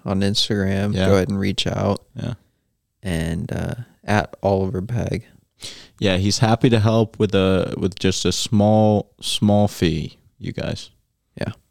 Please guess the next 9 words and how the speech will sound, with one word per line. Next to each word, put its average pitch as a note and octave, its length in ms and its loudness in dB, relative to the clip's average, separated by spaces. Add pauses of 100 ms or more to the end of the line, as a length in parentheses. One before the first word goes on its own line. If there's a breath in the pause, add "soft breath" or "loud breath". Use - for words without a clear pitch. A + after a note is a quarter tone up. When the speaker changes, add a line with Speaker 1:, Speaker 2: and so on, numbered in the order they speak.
(760 loud breath)
Speaker 1:
Well, C#3 280 2
should - 180 0
we A#2 80 4
wrap A2+ 260 4
it B2 80 0
up A#2 160 0
here, C3 180 2
Hen D3 180 0
Dog? F3 200 -2